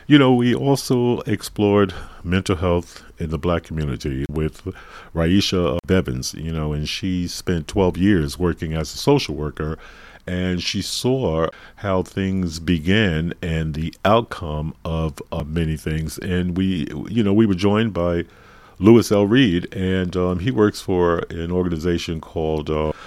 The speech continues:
let's see, Hashtag Cut fifty, and that's a, um, bipartisan, nationwide criminal justice, uh, reform initiative. You know, we discussed the,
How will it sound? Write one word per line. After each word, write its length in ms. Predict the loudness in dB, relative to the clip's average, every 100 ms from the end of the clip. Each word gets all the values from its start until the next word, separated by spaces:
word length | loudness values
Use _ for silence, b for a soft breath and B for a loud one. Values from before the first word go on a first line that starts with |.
| -8
let's 120 | -8
see, 80 | -6
Hashtag 760 | -4 0 0 -2 -2 0 -2
Cut 320 | -4 -6 -6 -8
fifty, 640 | -4 -2 -2 -6 -10 -12 B B B B
and 260 | -4 -2 0
that's 340 | 0 -2 -2
a, 320 | 0 2 2 0
um, 120 | 0
bipartisan, 920 | 0 -2 -2 -2 0 -2 -4 -2 0
nationwide 880 | 0 2 0 0 0 2 2 0 -4
criminal 460 | -4 -2 0 0
justice, 720 | 0 -2 -2 -2 -4 -4 -8
uh, 240 | -6 -4 -2
reform 580 | 0 0 0 -4 -4 -6
initiative. 720 | -6 -4 -4 -4 -8 -10 -12 B B B B B 0
You 80 | 2
know, 200 | 2 2
we 180 | 4 4
discussed 540 | 4 0 -2 -2 -2
the, 520 | 0 2 0 -2 -6